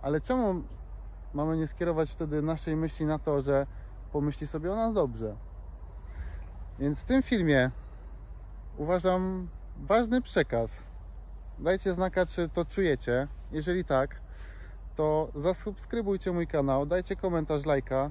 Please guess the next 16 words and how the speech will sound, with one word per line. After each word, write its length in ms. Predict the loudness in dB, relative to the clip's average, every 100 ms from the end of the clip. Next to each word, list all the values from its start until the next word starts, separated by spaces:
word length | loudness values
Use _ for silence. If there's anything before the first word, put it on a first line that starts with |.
| -2
będę 240 | -4 0
Wam 380 | 0 0 -2 -6 -10 -10
wdzięczny. 680 | 0 2 2 0 -2 -2 -6 -12 -12 -12 -12 -12 -12 -12 -12 -12 -12
Czy 260 | 0 4 4
Wam 280 | 6 6 6
się 140 | 4
w 40 |
ogóle 480 | 2 6 8 8 8
zdarzają 560 | 4 4 6 8 6 4
takie 480 | 0 2 4 4 2 -6 -10 -12
sytuacje, 720 | -10 0 2 2 2 0 0
co 160 | -2 -6
ktoś 220 | -4 -2
o 80 | 0
Was 180 | -2
pomyśli? 460 | -2 -2 -2 -4 -10